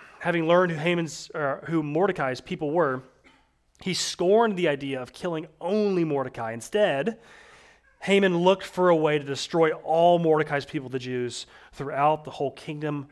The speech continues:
of Xerxes. And then the rest of the book of, the, of Esther is Esther sacrificing herself and potentially dying for the sake of saving her people. Cain,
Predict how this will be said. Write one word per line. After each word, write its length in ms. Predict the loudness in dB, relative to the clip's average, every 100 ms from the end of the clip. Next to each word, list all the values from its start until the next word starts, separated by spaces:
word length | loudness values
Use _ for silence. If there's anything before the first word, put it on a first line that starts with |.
| -10
of 180 | -10 -10
Xerxes. 760 | -10 -10 -12 -16 -20 -20 -20 _ _ _
And 80 | -10
then 80 | -8
the 100 | -4
rest 300 | -2 -2 -4
of 80 |
the 80 | -6
book 160 | -6 -6
of, 60 |
the, 80 | -8 -10 _ _ _
of 160 | -16 -12
Esther 460 | -12 -14 -14 -16 -16 _ _ -16
is 120 | -12
Esther 560 | -10 -10 -8 -10 -10 -14 _ _ _ _
sacrificing 800 | -10 -4 -4 -4 -2 -2 -2 -6
herself 640 | -8 -10 -4 0 2 0 -6 -20 _
and 80 | -10
potentially 460 | -10 -8 -8 -6 -6
dying 380 | -4 -4 -6
for 120 | -10 -12
the 100 | -12
sake 340 | -10 -8 -8
of 80 | -12
saving 380 | -12 -10 -10 -10
her 100 | -12
people. 440 | -14 -18 -18 -20 _ _ _ _ _ _ _ _ _ _ _ _ _ _ _ _ _ _ _ _ _
Cain, 600 | -16 -10 -6 -6 -8 -10